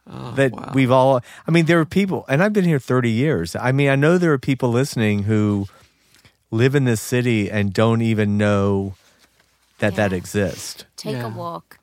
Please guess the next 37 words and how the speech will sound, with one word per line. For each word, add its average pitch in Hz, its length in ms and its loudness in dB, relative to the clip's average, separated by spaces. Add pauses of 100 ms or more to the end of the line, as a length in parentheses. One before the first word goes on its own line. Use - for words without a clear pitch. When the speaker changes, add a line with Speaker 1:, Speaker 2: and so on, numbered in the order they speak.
(140)
Speaker 2:
Yeah. 107 200 0
Speaker 3:
I 202 280 0 (160)
do 190 640 -10
once 196 280 -10
a 185 60 -14
month, 165 460 -18
well, 160 280 -12
'cause 190 140 -18
I 196 60 -12
volunteer 170 500 -16
down 156 200 -16
there 147 160 -18
once 147 240 -18
or 147 80 -20
twice 147 320 -18
a 165 40 -20
week, 143 380 -20 (580)
but 180 240 -6
you're 185 140 -10
inside 185 840 -10 (640)
most 165 300 -12
of 170 40 -16
the 165 80 -14
time. 151 340 -18
And 156 120 -16
I 185 180 -8
just 185 260 -16
once 190 280 -8
a 190 40 -12
month 165 340 -12
make 160 200 -16
sure 160 160 -14
I 151 100 -12
take 151 300 -16
a 147 40 -20
good 151 260 -16
morning 151 500 -16